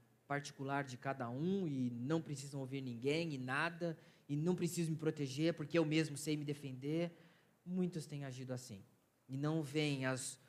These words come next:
oposições como oportunidade pra a-, realmente obedecer a Deus, realmente se proteger de acordo com a palavra de Deus. E quantas pessoas conhecem a Cristo por causa do amor que você demonstra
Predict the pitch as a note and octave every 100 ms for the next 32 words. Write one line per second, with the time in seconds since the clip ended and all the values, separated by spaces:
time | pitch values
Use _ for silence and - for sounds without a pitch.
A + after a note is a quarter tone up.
0 | - D#3 D#3 D#3 C#3 C#3 - - E3+ F3+
1 | F#3 - - F3 D#3+ D#3 D#3 D3+ D3+ C#3+
2 | C3+ C3 B2+ A#2+ B2 - B2+ B2 B2 -
3 | - - _ B2+ B2+ - _ _ C3 C#3+
4 | C#3 C3+ C3+ C3 B2+ B2+ C3 B2 C3 B2
5 | A#2 B2+ C3 C3 B2+ B2 C#3+ C#3 B2+ A#2
6 | B2+ C3 B2 C3+ C3+ B2+ B2+ B2 C3 C3+
7 | C3 B2 B2+ C3 A2+ - - - - _
8 | _ E3+ - F#3 A3 G#3+ - - - -
9 | D#3 D3 D3 D#3 C#3 C3+ D#3+ D#3 D#3 C#3+
10 | C3+ - D#3 F3+ - G3 F#3 - - _
11 | _ _ _ D#3 E3 E3 D3 D#3+ D3 D3+
12 | D#3 C#3+ C#3+ D#3+ E3+ - C3 D#3+ F3 -
13 | - G#3 F3+ C3 B2 B2+ C3 A#2+ - A#2